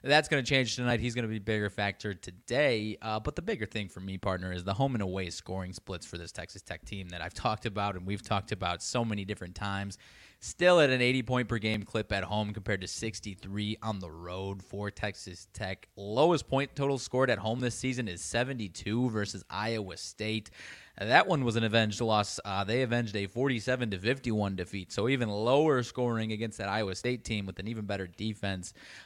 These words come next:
Uh, and they were man-, they managed to bounce back with a seventy-two spot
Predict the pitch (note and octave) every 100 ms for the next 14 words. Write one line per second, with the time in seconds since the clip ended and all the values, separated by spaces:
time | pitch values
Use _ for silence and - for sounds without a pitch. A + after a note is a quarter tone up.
0 | - G2 F#2 G#2+ A2 G#2+ A2 A2 A2 G#2+
1 | G2+ G#2 G#2+ G#2 - G#2 G2 F#2 - G#2+
2 | F#2+ F2+ A#2+ A2 G2+ F2+